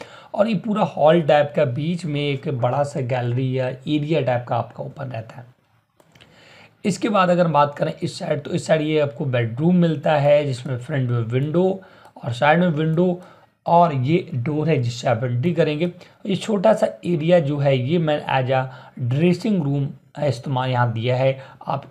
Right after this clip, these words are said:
इस बेडरूम से मैंने इसमें डोर दिया है, इसे आप as a dressing room इस्तेमाल कर सकते हैं। और इसके बाद सबसे पीछे वाले कॉर्नर पर भी एक बेडरूम है जिसमें मैंने यहाँ पर देखिए डोर दिया है,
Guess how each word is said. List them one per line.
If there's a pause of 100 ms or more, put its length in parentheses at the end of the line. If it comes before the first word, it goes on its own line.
(120)
इस
बेडरूम
से
मैंने
इसमें
डोर
दिया
है,
इसे
आप
as
a
dressing
room
इस्तेमाल
कर
सकते
हैं। (380)
और
इसके
बाद
सबसे (160)
पीछे
वाले
कॉर्नर
पर
भी
एक
बेडरूम
है
जिसमें
मैंने
यहाँ
पर
देखिए (220)
डोर
दिया
है,